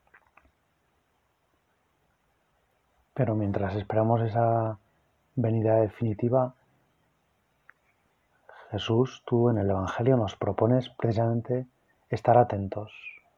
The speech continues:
vigilad, no sabéis cuándo es el momento. Velad, entonces, pues no sabéis cuándo vendrá el Señor de la casa, si al atardecer o a medianoche o al canto del gallo o al amanecer. No sea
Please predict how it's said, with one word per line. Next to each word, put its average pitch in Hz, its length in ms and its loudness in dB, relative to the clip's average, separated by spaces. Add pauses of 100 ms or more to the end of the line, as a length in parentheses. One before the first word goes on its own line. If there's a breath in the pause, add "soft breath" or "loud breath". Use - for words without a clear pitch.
(320)
vigilad, 104 560 0 (440)
no 117 100 2
sabéis 127 240 6
cuándo 135 240 4
es 120 80 -2
el 127 100 2
momento. 107 600 -2 (2000)
Velad, 110 380 6 (120)
entonces, 104 520 -4
pues 107 140 -4
no 113 80 -2
sabéis 127 240 4
cuándo 113 240 0
vendrá 107 240 0
el 110 80 2
Señor 113 240 0
de 117 40 4
la 101 140 0
casa, 110 320 -6
si - 140 -16
al 104 60 -2
atardecer 101 440 -2
o 127 60 4
a - 20 2
medianoche 127 540 0
o 117 80 0
al 110 80 -2
canto 110 280 -2
del 104 120 -2
gallo 110 260 0
o 110 40 2
al 104 60 -2
amanecer. 98 540 -8 (1200 soft breath)
No 117 120 0
sea 123 400 4